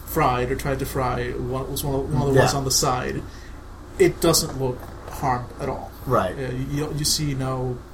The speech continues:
Speaker 1: no, no, no indication that it's been harmed. Um, the one in the middle basically looks at you and goes, "Who are you, intruder?"
Speaker 2: "I'm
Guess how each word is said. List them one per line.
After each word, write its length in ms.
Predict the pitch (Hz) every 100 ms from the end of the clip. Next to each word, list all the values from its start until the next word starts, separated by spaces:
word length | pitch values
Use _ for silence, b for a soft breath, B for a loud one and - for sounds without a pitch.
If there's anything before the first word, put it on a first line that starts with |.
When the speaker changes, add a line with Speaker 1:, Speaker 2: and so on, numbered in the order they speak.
| - - - -
Speaker 1:
no, 280 | 147 139 139
no, 340 | 143 143 135 135
no 200 | 139 135
indication 420 | 131 123 123 -
that 100 | 127
it's 140 | 131 -
been 120 | 127
harmed. 380 | - - - - B B B B B -
Um, 600 | 165 147 139 131 113 113 - - - - - - -
the 120 | -
one 180 | 208 220
in 60 | 208
the 60 |
middle 420 | 180 160 139 143 139 - -
basically 400 | 151 135 139 139
looks 240 | 135 135 131
at 80 | 123
you 80 | 123
and 80 |
goes, 340 | 123 120 - - - - - - - - - - - - - - -
"Who 120 | 143
are 240 | 139 135 127
you, 220 | 131 139
intruder?" 560 | 135 - 131 131 - - - - - - - B B B B - - - - - - - - - - - - - - - - - - - - - - - - - - - - - - - - - - - - - -
Speaker 2:
"I'm 420 | 101 95 110